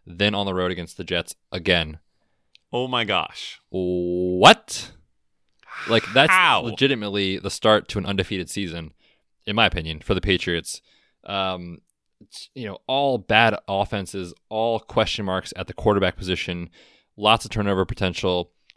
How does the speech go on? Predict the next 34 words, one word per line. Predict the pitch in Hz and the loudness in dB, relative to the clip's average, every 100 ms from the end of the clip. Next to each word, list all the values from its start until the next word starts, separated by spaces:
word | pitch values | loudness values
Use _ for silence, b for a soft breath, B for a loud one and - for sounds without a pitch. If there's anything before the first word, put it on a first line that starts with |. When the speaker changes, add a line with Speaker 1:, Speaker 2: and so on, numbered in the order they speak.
| - | -6
Speaker 1:
lots | 98 101 - | -4 -4 -6
of, | 98 90 85 | -8 -8 -12
you | - | -10
know, | 92 | -6
opportunity | 87 - - 98 90 87 | -4 -4 -4 -4 -2 -4
for | - | -8
sacks. | - 92 90 - | 2 4 4 0
So, | - - 87 - b b - | -8 -6 -6 -10 b b -12
yeah, | 101 110 95 - | -4 -2 -2 -8
I | - | -8
think | 110 165 | -4 -4
the | - | 0
Patriots | - 104 98 - | 2 2 0 -6
are | |
probably | - 98 98 | 0 2 4
gonna | 95 | 0
be | 87 92 92 | 0 -2 -2
my | 90 85 85 - _ _ | -4 -4 -4 -6 _ _
either | - 90 90 | -8 -6 -4
first | - 117 135 - | 2 2 2 -4
or | |
second | - - - 110 | -2 2 2 0
ranked | 92 92 - - | -2 -4 -6 -8
defense | 95 87 104 110 - - _ _ _ _ - | -6 -4 -4 -6 -10 -14 _ _ _ _ -2
every | 117 113 | 0 0
single | 123 101 | 0 2
week | 98 92 | 2 -2
for | - | -4
the | 87 | -2
next | 87 - | -4 -4
month | 85 80 | -6 -6
and | 78 | -4
a | |
half. | 73 - | -4 -6